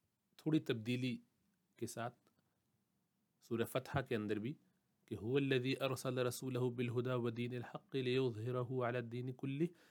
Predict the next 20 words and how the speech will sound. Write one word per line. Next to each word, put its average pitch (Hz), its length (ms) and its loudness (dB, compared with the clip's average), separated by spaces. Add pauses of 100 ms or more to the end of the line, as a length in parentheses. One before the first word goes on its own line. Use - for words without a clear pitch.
(160)
وكفى 139 560 4
بالله 104 440 -2
شهيدا۔ 95 760 -6 (1200)
گویا 123 220 4 (100)
قرآن 143 380 0
کے 123 120 0
اندر 110 260 2 (280)
یہ 127 120 -8
مضمون 110 440 -2 (320)
انہی 131 240 -2
الفاظ 110 360 -4
کے 117 100 -12
ساتھ 113 260 -8 (420)
تین 123 220 -2
جگہ 101 260 -2
آیا۔ 92 220 -6 (1500)
اللہ 113 160 0
سبحانہ 131 400 0
و 123 140 0
تعالی 117 340 4